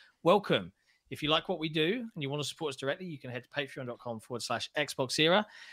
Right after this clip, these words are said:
And as always, if you want to head straight to Xbox era dot com, keep that in your bookmarks for the latest and greatest Xbox news. And not to forget, YouTube members, you guys can get some love as well by supporting us directly on the channel. I'm joined, as usual, by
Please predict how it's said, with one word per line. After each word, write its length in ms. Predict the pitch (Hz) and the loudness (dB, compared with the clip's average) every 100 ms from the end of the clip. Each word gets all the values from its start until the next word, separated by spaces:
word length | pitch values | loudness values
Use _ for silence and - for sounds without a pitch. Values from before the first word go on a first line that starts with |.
| - 180 | -4 4
And 100 | 185 | 4
as 140 | 185 | 4
always, 760 | 190 202 202 123 101 98 - - _ _ _ - | 2 2 4 2 0 -4 -6 -8 _ _ _ -10
if 120 | 131 | -4
you 40 | 151 | -2
want 100 | 151 | 0
to 40 | |
head 140 | 143 | 0
straight 300 | - - 170 | -2 0 0
to 80 | 160 | -2
Xbox 320 | 147 - 135 | -8 -10 -8
era 100 | 151 | -6
dot 140 | 135 123 | -6 -6
com, 240 | 139 131 | -4 -4
keep 180 | 143 165 | -4 -6
that 140 | 131 | -6
in 80 | 135 | -6
your 80 | 120 | -2
bookmarks 560 | 139 - 123 117 - - | -2 -2 -2 -2 -4 -8
for 80 | |
the 80 | 113 | -4
latest 400 | 123 120 120 - | -4 -2 -4 -8
and 160 | 127 113 | -8 -6
greatest 500 | 123 120 113 - - - | -4 -4 -4 -8 -8 -10
Xbox 520 | 107 - 104 - - | -10 -8 -8 -8 -4
news. 320 | 117 104 98 - | 0 0 0 0
And 140 | 139 | 6
not 200 | 165 165 | 6 6
to 80 | 151 | 2
forget, 360 | 160 143 135 123 | 4 8 6 6
YouTube 400 | 139 151 160 139 | 2 4 2 2
members, 480 | 143 135 139 131 - - | 2 4 2 2 -2 -6
you 80 | 123 | -2
guys 180 | 117 - | 0 -2
can 120 | 123 | -4
get 160 | 110 | -4
some 160 | - 110 | -4 0
love 260 | 113 110 107 | 2 2 -2
as 200 | 120 104 | -8 -6
well 240 | 113 104 101 | -4 -2 -4
by 100 | 98 | -6
supporting 400 | - 104 95 101 | -8 -10 -10 -10
us 80 | - | -8
directly 340 | 113 123 123 | -4 -2 -2
on 60 | 113 | -2
the 80 | |
channel. 460 | 110 143 143 98 95 - - - - | -2 2 4 2 0 -8 -14 -16 6
I'm 300 | 190 226 196 | 10 10 10
joined, 540 | 139 196 202 127 110 - | 10 10 10 8 4 -2
as 300 | 151 170 143 | 0 2 2
usual, 600 | 160 190 226 165 143 147 147 | 4 8 8 8 8 8 8
by 500 | 180 202 139 98 101 | 12 12 12 8 2